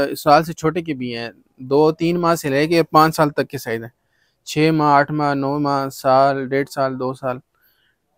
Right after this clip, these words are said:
पाँच साल तक की sizing है। Quality आपके सामने है।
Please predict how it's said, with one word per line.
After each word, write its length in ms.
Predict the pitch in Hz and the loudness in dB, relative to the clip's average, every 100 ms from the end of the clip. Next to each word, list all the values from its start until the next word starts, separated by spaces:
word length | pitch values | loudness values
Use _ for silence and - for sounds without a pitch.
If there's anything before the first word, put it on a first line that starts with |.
| - | 4
पाँच 220 | 156 175 | 4 6
साल 160 | 185 175 | 2 2
तक 180 | 180 165 | 2 0
की 120 | 165 | 0
sizing 380 | 156 143 185 196 | 0 2 0 -2
है। 120 | 202 - _ _ _ _ - | -4 -10 _ _ _ _ 0
Quality 300 | 151 147 175 | 2 4 6
आपके 220 | 165 165 | 4 4
सामने 380 | - 175 190 | 0 2 2
है। 100 | 190 | 0